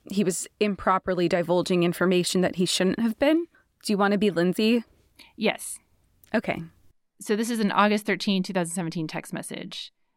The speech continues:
Speaker 2: and this is Lindsay. "So I guess I answered my own question."
Speaker 1: They're gonna need a different attorney than they are used to.
Speaker 2: "This is just really bad.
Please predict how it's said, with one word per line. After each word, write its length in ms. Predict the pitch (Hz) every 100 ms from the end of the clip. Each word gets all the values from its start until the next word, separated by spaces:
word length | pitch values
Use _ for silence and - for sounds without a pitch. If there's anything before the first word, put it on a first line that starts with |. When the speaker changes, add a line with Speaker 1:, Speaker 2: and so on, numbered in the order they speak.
| _
Speaker 2:
and 140 | 170 165
this 100 | 156
is 120 | 156
Lindsay. 400 | 156 156 - 170 _ _ _ _ _
"So 180 | - 233
I 80 | 220
guess 260 | 220 -
I 100 | 202
answered 300 | - 190 180
my 180 | 170 156
own 80 | 165
question." 560 | - 165 - - 160 - _ _ - - -
Speaker 1:
They're 180 | 277 262
gonna 200 | 208 196
need 180 | 190 170
a 60 |
different 480 | 160 - 208 202 190
attorney 400 | 165 - 196 185
than 160 | 160 156
they 120 | 165
are 140 | 156
used 380 | 165 180 196 -
to. 320 | - - 165 - _ _ _ _ -
Speaker 2:
"This 160 | 247
is 140 | 233 185
just 240 | 185 -
really 220 | 170 170
bad. 440 | 156 170 170 170